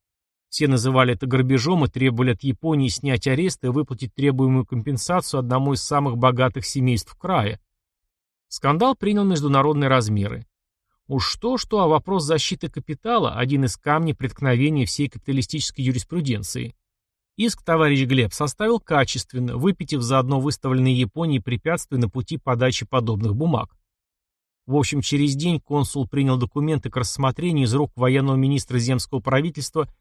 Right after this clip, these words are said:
Сергея Георгиевича Лазо, действовавшего по генеральной доверенности со стороны истца. Илье заходить второй раз в консульство категорически запретили. Сам он в перерывах между размещением народной милиции в фортах старой линии давал многочисленные интервью во все газеты,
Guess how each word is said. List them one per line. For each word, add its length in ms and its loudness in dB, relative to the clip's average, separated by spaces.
Сергея 500 -2
Георгиевича 720 0
Лазо, 500 -2
действовавшего 640 -2
по 100 -8
генеральной 460 2
доверенности 580 0
со 140 -6
стороны 400 0
истца. 480 -6
Илье 340 2
заходить 440 2
второй 220 2
раз 200 0
в 80 -18
консульство 480 -4
категорически 640 -2
запретили. 720 -6
Сам 320 0
он 60 2
в 80 -4
перерывах 540 2
между 360 0
размещением 640 0
народной 340 2
милиции 440 0
в 80 -6
фортах 340 -2
старой 380 0
линии 300 2
давал 240 2
многочисленные 640 0
интервью 420 2
во 100 2
все 200 -4
газеты, 580 0